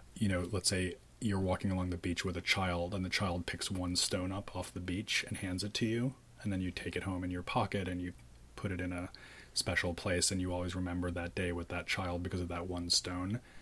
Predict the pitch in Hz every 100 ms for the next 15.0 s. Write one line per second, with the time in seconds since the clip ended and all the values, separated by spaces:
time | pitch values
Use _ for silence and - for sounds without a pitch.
0 | - 98 - 101 92 92 87 90 87 -
1 | 90 90 90 92 87 90 87 87 85 90
2 | 85 95 87 87 87 85 98 87 85 87
3 | 87 87 85 87 92 87 82 92 - -
4 | - - 90 87 87 - - - 92 87
5 | 95 107 - - - - 104 104 90 85
6 | 85 - 113 95 - 98 98 104 101 98
7 | 90 92 92 90 95 90 90 85 92 101
8 | 123 - - - - 104 - 101 92 87
9 | - 98 90 90 - 90 87 - - 101
10 | 92 90 - - - - 98 90 98 95
11 | 90 87 98 95 87 - - - - -
12 | 110 101 95 92 87 98 92 90 85 87
13 | - 101 90 - 87 - 90 87 82 -
14 | 85 - 92 85 90 92 90 87 90